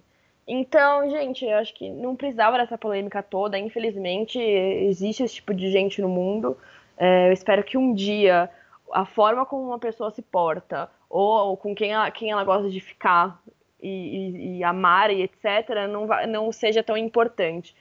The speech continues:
Porque, o engraçado, eu vi uma mulher fazendo um vídeo, uma mulher,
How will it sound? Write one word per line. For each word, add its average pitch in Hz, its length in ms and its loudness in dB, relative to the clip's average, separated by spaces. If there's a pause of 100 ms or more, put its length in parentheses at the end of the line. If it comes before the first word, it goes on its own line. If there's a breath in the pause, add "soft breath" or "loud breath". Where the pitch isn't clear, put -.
(280 soft breath)
Porque, 214 340 0 (100)
o 202 40 2
engraçado, 214 420 2
eu 202 80 2
vi 202 100 0
uma 208 260 0
mulher 202 500 2
fazendo 196 440 -4
um 190 120 -2
vídeo, 185 640 -2 (320)
uma 190 80 -2
mulher, 190 320 2